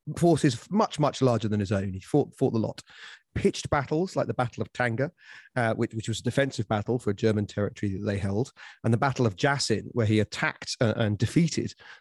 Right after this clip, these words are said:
a British force. The British force surrendered to him. He, uh, the commanding officer was killed, but the, the people who were left in charge were ushered into his presence. He congratulated them warmly on their excellent defense of, of Jasin,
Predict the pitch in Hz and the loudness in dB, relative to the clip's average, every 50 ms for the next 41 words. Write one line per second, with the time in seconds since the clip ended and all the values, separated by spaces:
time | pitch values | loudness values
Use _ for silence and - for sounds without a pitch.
0 | _ _ - 113 107 - 113 - 110 98 - - - 104 104 101 101 - - _ | _ _ -2 0 2 0 0 2 0 -4 -2 -2 0 0 0 0 -2 -6 -12 _
1 | _ _ _ _ _ _ _ _ _ - - - - - 127 113 127 - - 131 | _ _ _ _ _ _ _ _ _ -14 -12 -4 -2 0 2 2 0 2 2 4
2 | 120 113 - - - 113 110 120 123 117 127 - - 123 110 117 113 139 143 - | 2 4 2 2 2 4 4 4 4 4 2 2 2 4 4 4 4 2 -2 -4
3 | - - - - - - - _ - 113 104 101 101 104 - - 104 104 101 101 | -10 -20 -20 -20 -20 -20 -12 _ -2 0 0 2 0 0 0 2 2 2 2 0
4 | - 101 95 - - 123 131 120 110 107 - - 110 - 107 101 - - - 117 | -2 -4 -4 0 2 2 2 2 2 0 -2 -4 -4 -2 -4 -4 -2 2 4 4
5 | 131 156 - - - - 123 110 95 95 - - 123 120 117 113 104 110 107 104 | 4 4 2 0 0 2 2 2 0 -2 -2 0 0 2 2 2 4 4 4 4
6 | 117 139 127 - - 117 101 98 - 107 101 113 113 - - - - - - - | 4 4 2 0 -2 -2 -2 -2 0 -2 0 0 0 -2 -4 -8 -20 -20 -20 -10
7 | _ - - - 127 127 117 - - 113 117 110 107 104 - - 110 107 101 92 | _ -4 0 0 0 0 2 0 0 2 2 0 0 -2 -2 -2 0 0 0 0
8 | 110 98 - _ - 135 113 110 135 135 - - - 101 95 - - 113 104 135 | -2 -4 -4 _ 0 0 0 0 -4 -6 -6 -6 -6 -6 -6 -4 -4 0 0 0
9 | 139 - - - 127 120 120 120 107 113 110 110 120 127 127 131 131 135 127 110 | 0 0 0 0 0 0 0 0 0 0 2 4 4 4 4 4 4 4 4 2
10 | 110 110 101 101 101 - - - - - - - - - - - 123 113 98 - | 2 0 -2 -2 -4 -6 -10 -16 -10 -6 -6 -6 -4 -2 0 2 2 2 0 -2
11 | 113 - 127 135 147 - - - - 95 - - - 98 - - 117 123 - - | 0 0 0 0 0 -2 -8 -10 -10 -10 -8 -8 -8 -4 -2 -2 -2 -2 -2 -2
12 | 127 131 139 | -4 -4 -4